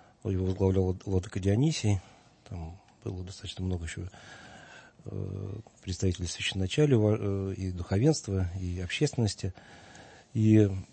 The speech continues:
подробно оценивали эту ситуацию. Ну, конечно, из той информации, которая у нас есть. Надо сказать, что, э, мы оценивали только ту ситуацию, в которой мы располагаем. Это важный момент, э, насколько эта ситуация, м, насколько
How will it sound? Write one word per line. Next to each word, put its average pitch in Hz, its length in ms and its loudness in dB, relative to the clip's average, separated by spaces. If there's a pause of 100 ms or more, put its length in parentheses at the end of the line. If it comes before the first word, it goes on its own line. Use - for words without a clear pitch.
подробно 107 580 8 (400)
оценивали 95 440 2
эту - 100 -10
ситуацию. 131 600 2 (420)
Ну, 117 60 -4
конечно, 107 280 4
из 101 80 2
той 131 140 8
информации, 113 480 4
которая 104 300 4
у 104 40 6
нас 113 160 4
есть. 85 360 -2 (360)
Надо 98 140 -2
сказать, 92 220 -2
что, 92 280 0 (500)
э, 90 800 -2
мы 101 300 6 (180)
оценивали 104 420 2
только - 260 -6
ту 110 140 4
ситуацию, 113 500 2
в - 40 -18
которой 104 400 0
мы 95 160 4
располагаем. 95 720 6 (380)
Это - 160 -10
важный 90 240 2
момент, 98 320 2 (920)
э, 101 80 -8
насколько 90 640 -4
эта - 100 -10
ситуация, 90 560 -2 (140)
м, 104 640 -12
насколько 98 340 0